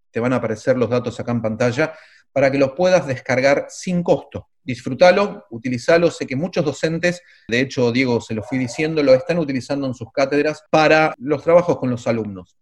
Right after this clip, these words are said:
Yo sé que es imposible, y lo sabemos y nos enseñan en la universidad, en la facultad, no comunicar, todo comunica. Pero a veces, Diego, veo que es tan fácil comunicar negativamente, digo,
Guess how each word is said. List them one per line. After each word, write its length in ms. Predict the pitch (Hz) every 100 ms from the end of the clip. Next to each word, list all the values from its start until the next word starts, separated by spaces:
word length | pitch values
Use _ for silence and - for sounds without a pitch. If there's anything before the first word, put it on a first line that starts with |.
| _
Yo 120 | - 233
sé 100 | 320
que 80 |
es 100 | 233
imposible, 1080 | 175 131 156 143 - 190 180 175 165 151 139
y 280 | 127 120 110
lo 200 | 120 120
sabemos 380 | 127 147 151 131
y 40 |
nos 120 | 120
enseñan 380 | 123 120 143 139
en 160 | 127 120
la 120 | 117
universidad, 580 | 120 117 110 139 151 135
en 80 |
la 80 | 123
facultad, 760 | 117 113 123 120 147 139 131 127
no 380 | 127 139 160 160
comunicar, 580 | 147 135 123 117 107 - _
todo 360 | - 185 123 104
comunica. 600 | 104 104 101 92 87 85 _ _ -
Pero 160 | 147
a 40 | 214
veces, 280 | 285 277
Diego, 260 | 190 240 202
veo 260 | 185 220 -
que 340 | 143 143 139 -
es 220 | 196 _
tan 280 | - 277 262
fácil 460 | - 139 117 127 117
comunicar 680 | 127 131 127 123 160 165 -
negativamente, 1160 | 131 127 123 120 208 202 156 123 107 107 110 113
digo, 420 | 147 139 127